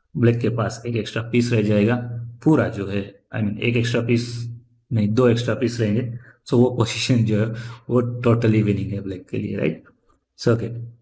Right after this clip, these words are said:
queen to, अ, ए सिक्स check के बाद king जी one and now जो है rook to D eight and knight पे अटैक है और साथ साथ दोस्तों यहाँ पे threat है, uh, bishop to D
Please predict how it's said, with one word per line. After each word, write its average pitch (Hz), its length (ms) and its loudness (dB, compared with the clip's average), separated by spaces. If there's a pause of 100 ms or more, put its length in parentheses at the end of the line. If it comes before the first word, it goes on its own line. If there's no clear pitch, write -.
(1400)
queen 147 360 2
to, 123 240 4
अ, 104 360 -4
ए 117 100 2
सिक्स 120 320 -4
check - 120 -4
के - 80 -12
बाद - 280 -4 (520)
king 156 180 4
जी 107 160 2
one 107 200 -2 (920)
and 107 200 0
now 104 580 2
जो 101 160 0
है 110 100 2
rook 113 300 2
to 107 100 2
D 110 180 2
eight 117 200 4
and 110 160 0
knight 101 220 4 (100)
पे 101 120 4
अटैक 110 220 -2
है 165 80 2
और 185 100 -2
साथ 143 200 0
साथ 135 180 0
दोस्तों 107 340 -4
यहाँ 101 180 -4
पे 107 140 -6
threat 113 320 0
है, 117 80 2 (600)
uh, 120 200 2
bishop 117 320 0
to 110 80 2
D 101 160 2